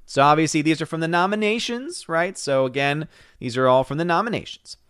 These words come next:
And so we have here, the most iconic film nominations are Mank,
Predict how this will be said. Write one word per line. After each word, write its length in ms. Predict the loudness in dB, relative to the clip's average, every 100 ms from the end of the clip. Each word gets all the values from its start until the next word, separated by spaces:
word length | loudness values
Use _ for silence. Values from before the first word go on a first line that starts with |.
| _ _ _
And 160 | -8 -2
so 140 | 2
we 140 | 2 2
have 260 | 2 0
here, 340 | -2 -6 -6 -18 _ _ _
the 60 | -2
most 260 | 0 2
iconic 500 | 2 0 0 0 0
film 180 | -2 -2
nominations 600 | 0 0 0 0 -2 -4
are 340 | 0 2 2 0
Mank, 500 | -4 -2 -2 -4 -18